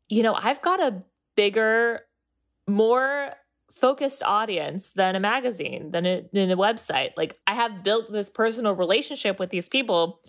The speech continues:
who will take my advice and do what I say.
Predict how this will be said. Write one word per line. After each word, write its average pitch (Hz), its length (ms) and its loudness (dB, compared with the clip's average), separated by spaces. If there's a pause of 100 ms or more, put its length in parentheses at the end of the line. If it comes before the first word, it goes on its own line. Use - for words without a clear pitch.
(300)
who 247 440 4
will 208 140 2
take 269 280 -2
my 240 120 0
advice 196 580 0
and 185 100 -4
do 196 120 -2
what 185 120 2
I 165 140 2
say. 185 640 -2